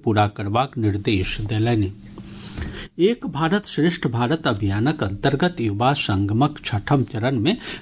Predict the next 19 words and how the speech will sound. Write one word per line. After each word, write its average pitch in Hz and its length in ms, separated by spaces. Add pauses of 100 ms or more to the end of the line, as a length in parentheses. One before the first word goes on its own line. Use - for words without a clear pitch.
राज्यक 143 460
विभिन्न 139 380
जिला 113 280
सँ 156 220
चुनल 131 400
गेल 135 240 (100)
पचास 120 500
छात्र 107 440
छात्रा 107 480
के 151 220 (340)
पंजाबक 143 560
शैक्षणिक 151 640
आ 110 120
सांस्कृतिक 120 800
भ्रमण 110 400
लेल 240 300
विदा 110 280 (140)
कयल 95 240
गेल। 104 300